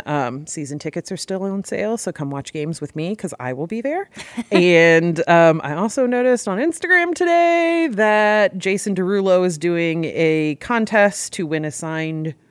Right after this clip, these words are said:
Speaker 1: jersey, the little shirt jerseys.
Speaker 2: Mm-hmm.
Speaker 1: Um, so I highly encourage everybody to do that. Fun story.
Speaker 2: Oh, boy.
Speaker 1: I was at physical therapy today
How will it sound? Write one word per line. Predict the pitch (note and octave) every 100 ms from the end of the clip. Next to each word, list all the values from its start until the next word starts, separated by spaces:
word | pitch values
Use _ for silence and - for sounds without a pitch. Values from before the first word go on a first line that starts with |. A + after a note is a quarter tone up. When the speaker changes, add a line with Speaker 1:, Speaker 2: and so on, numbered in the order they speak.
| _ _
Speaker 1:
jersey, | - - E3+ F3 F#3 G#3+ A#3 G#3+ -
the | C#3+
little | D#3+ C#3
shirt | - E3 E3+ -
jerseys. | G#3+ A3 A#3 B3+ F#3 F3
Speaker 2:
Mm-hmm. | G#3 - - -
Speaker 1:
Um, | E3 D#3+ D3 D3+
so | - F#3+ E3 C#3+ C#3 C#3+
I | D3 C3+ C#3 C#3+
highly | - D3+ D3+ D3
encourage | D#3 C#3 E2+ G#2 F3 - - -
everybody | D#3 C3+ A#2+ G#2
to | D3 D3+
do | D3
that. | A#2 - - - _ _ _ _ _
Fun | - F4 F4
story. | - D#3+ A2 D3 F#3 F3+ - -
Speaker 2:
Oh, | A3+
boy. | B3 E3 - _ _
Speaker 1:
I | E3
was | F3+
at | E3+
physical | G3+ F#3
therapy | G3+ E3 D#3 C#3+
today | C#3+ A#2+ E3